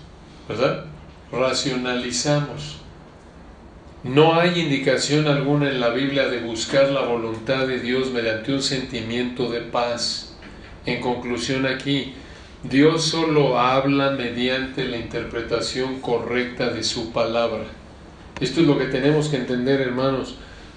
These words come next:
Este es el, el centro de lo que estamos explicando en este punto. Dios, después de que terminó de escribir su palabra, allá por el noventa y seis después de Cristo,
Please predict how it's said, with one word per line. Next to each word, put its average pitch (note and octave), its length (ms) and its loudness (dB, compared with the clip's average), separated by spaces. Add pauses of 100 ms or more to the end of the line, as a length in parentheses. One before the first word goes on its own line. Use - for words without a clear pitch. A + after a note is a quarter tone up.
(200)
Este C#3+ 300 2
es D3 140 4
el, C3 320 0 (520)
el A#2 440 -2 (180)
centro D3 800 0 (400)
de B2+ 120 2
lo B2 180 2
que B2+ 100 0
estamos D3 560 2
explicando C3 560 0
en B2+ 60 -4
este B2+ 240 -4
punto. C#3 560 -4 (340)
Dios, D#3+ 680 6 (240)
después F3+ 880 4
de A3+ 220 2
que B2+ 420 0 (480)
terminó C3+ 560 4
de E3+ 80 2
escribir C#3 400 2
su D3 220 0
palabra, B2 760 0
allá C#3+ 280 2
por D3 160 4
el - 40 -2
noventa A#2 300 -2
y A2+ 60 -2
seis D3 200 2
después C3 320 -2
de B2+ 120 -2
Cristo, - 500 -4